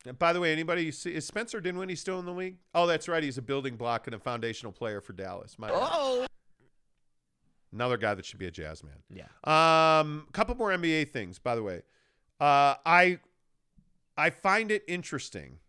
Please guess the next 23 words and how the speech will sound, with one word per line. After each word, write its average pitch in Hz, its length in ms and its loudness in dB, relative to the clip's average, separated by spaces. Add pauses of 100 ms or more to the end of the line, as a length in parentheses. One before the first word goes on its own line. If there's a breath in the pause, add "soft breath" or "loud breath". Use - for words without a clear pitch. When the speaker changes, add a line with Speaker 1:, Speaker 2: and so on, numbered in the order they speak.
(340)
Speaker 1:
that 147 140 2
as 147 180 0
we 160 120 0
come 175 240 -4
down 170 260 2
to 160 100 -4
the 139 100 -4
last 143 340 0
few 131 160 -4
days, 101 440 -4 (380)
the 139 100 -2
Denver 208 360 4
Nuggets 196 400 2
are 156 100 2
suddenly 165 380 -2
just 147 220 -8
a 131 100 0
half 143 240 0
game 143 200 -4
behind 127 260 -4
the 113 60 -4
Utah 113 340 -4
Jazz. 92 440 -10